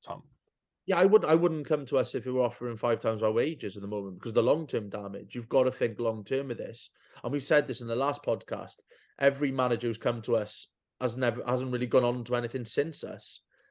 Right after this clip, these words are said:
Speaker 1: Yeah.
Speaker 2: We, we seem to be the absolute killer of ambition. Um, and it's just, I think that's the worrying thing. Like,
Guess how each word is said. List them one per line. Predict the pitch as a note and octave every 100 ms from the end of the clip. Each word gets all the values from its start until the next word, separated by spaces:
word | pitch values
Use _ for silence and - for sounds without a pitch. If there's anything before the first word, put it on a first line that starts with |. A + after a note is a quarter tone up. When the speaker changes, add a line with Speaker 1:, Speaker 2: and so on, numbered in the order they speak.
| _
Speaker 1:
Yeah. | G#2+ G2+
Speaker 2:
We, | C#3+ C#3+
we | C#3
seem | - D#3+
to | B2+
be | B2+
the | B2
absolute | C3+ - C3 A#2 _
killer | - C#3 B2+
of | A#2
ambition. | A#2+ A#2+ A#2 C#3 - G2 - _ _ _ _ _ _
Um, | C3 C3 B2+ B2+ B2
and | C#3 D3
it's | C#3+
just, | - D#3+ - -
I | C#3
think | C#3+
that's | C#3 C3
the | C#3+
worrying | C3 C3 A#2+ A2+
thing. | D#3+ C#3+
Like, | A2+ G2+